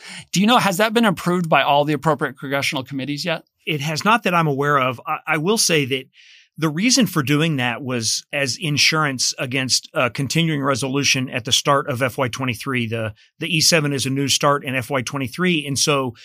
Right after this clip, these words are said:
Speaker 2: uh, beginning that program would have to wait until the end of a C R.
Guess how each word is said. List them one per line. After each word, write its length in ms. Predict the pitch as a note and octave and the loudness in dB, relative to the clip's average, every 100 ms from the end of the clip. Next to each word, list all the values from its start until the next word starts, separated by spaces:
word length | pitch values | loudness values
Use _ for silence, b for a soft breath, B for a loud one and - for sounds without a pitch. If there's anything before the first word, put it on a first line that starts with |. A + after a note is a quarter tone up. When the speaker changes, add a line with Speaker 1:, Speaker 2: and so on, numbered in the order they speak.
| B B B | B B B
Speaker 2:
uh, 320 | E3+ D3 C3+ D#3+ | 0 0 0 -2
beginning 520 | C3+ C#3+ D#3 F#3+ D#3+ | -2 2 4 4 4
that 200 | D3 - | 0 0
program 720 | E3+ D#3 D3 C3 C3 C3 A#2+ _ _ | 0 2 2 2 2 -2 -6 _ _
would 220 | C#3+ D3 | -4 -2
have 200 | C#3+ E3 | 0 0
to 80 | D3 | 0
wait 300 | B2+ D3+ D#3 | 2 2 2
until 300 | C#3 C#3+ D3+ | -2 -2 0
the 180 | C3+ D3+ | 0 -2
end 140 | C#3+ | -2
of 80 | B2+ | 0
a 40 | A#2+ | 0
C 240 | - C3 | 0 0
R. 320 | A#2+ A2 G#2 | 0 -2 -6